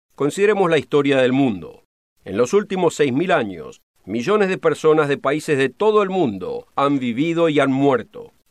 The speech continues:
La gran mayoría de personas nunca siquiera ha escuchado el nombre del Mesías Jesucristo.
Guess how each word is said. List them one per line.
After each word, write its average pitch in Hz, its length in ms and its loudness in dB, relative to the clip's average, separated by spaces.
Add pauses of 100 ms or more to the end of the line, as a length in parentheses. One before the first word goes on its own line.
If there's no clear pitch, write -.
La 131 160 0
gran 185 240 0
mayoría 156 420 2
de 151 80 2
personas 139 720 -2
nunca 196 380 0
siquiera 147 580 0
ha 175 80 0
escuchado 117 880 -4
el 123 200 0
nombre 143 300 2
del 131 160 0
Mesías 120 720 -2
Jesucristo. - 760 -4